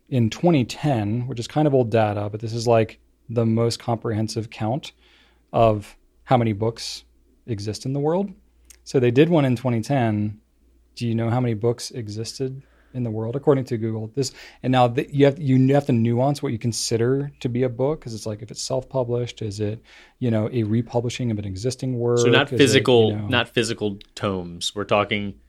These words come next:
Speaker 2: individual
Speaker 1: Yeah, I think it, I
Speaker 2: titles.
Speaker 1: think it, they include, like,
Speaker 2: Okay.
Speaker 1: ebooks and stuff like that too. So it's, I don't think it's necessarily
Speaker 2: I'm gonna say
Speaker 1: paper books.
Speaker 2: I'm gonna say
Speaker 1: But, like, unique written works that you would qualify as a book.
Speaker 2: Two Sagan units.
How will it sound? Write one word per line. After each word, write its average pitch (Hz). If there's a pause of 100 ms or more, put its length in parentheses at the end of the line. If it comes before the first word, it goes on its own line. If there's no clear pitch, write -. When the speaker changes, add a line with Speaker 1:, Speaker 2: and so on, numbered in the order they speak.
(540)
Speaker 2:
individual 104
Speaker 1:
Yeah, 147
I 127
think 175
it, -
I -
Speaker 2:
titles. 127
Speaker 1:
think 170
it, 135
they 123
include, 113
like, 107
Speaker 2:
Okay. 123
Speaker 1:
ebooks 110
and 110
stuff -
like 110
that 113
too. 135
So 131
it's, - (120)
I 151
don't 110
think 110
it's 107
necessarily 117
Speaker 2:
I'm 131
gonna 127
say 117
Speaker 1:
paper 107
books. 107
Speaker 2:
I'm 120
gonna 113
say 101 (160)
Speaker 1:
But, 143
like, 123
unique 135 (340)
written 127
works 117
that 135
you 123
would 113
qualify 120
as 107
a 104
book. 101 (220)
Speaker 2:
Two 156
Sagan 120
units. 98